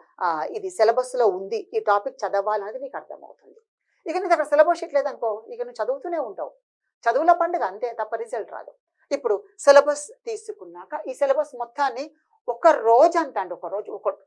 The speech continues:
డే అంతా వేస్ట్ చేయండి దాని మీద. ఆ సిలబస్ను ముందు పెట్టుకొని ఫస్ట్ ఇండియన్ ఎకానమీ తీసుకోండి, ఇండియన్ ఎకానమీ. ఆ, తెలంగాణ వారైతే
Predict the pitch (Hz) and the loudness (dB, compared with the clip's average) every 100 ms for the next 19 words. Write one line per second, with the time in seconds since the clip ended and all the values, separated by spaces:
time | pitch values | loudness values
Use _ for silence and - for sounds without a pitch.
0 | 185 208 294 294 262 214 233 233 190 165 | 0 2 2 0 -2 -2 -2 -6 -8 -10
1 | 165 160 156 - _ - 214 214 233 254 | -12 -12 -14 -16 _ -4 -2 0 0 -2
2 | 269 247 220 208 208 214 185 - 175 190 | -8 -12 -14 -10 -8 -8 -8 -10 -10 -10
3 | - _ _ 294 294 480 - 233 233 233 | -16 _ _ -8 -4 -8 -6 -10 -4 -4
4 | 208 - 180 170 165 185 - - 156 185 | -4 -6 -12 -14 -14 -16 -18 -18 -18 -16
5 | 170 143 135 127 131 _ _ _ - 196 | -16 -16 -16 -18 -18 _ _ _ -6 -6
6 | 202 247 262 269 254 262 233 240 226 247 | -2 0 0 0 -2 0 0 0 2 0
7 | - | -2